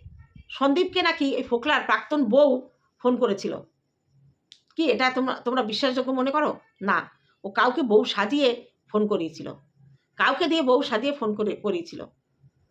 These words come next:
কি আর বলবো বলো? একজন বলছে, "তোর ওই বলদ দামড়া দাদাকে জামা পরতে বলিস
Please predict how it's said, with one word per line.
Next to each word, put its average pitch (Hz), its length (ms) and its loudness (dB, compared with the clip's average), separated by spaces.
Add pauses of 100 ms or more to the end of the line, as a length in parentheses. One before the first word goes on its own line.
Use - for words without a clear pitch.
(1800)
কি 294 120 2
আর 240 120 2
বলবো 214 300 2
বলো? 202 240 0 (1200)
একজন 285 300 0
বলছে, 311 400 0 (580)
"তোর 294 140 2
ওই 320 200 2
বলদ 285 340 4
দামড়া 277 340 0
দাদাকে 277 480 0
জামা 269 280 2
পরতে 285 300 0
বলিস 294 540 0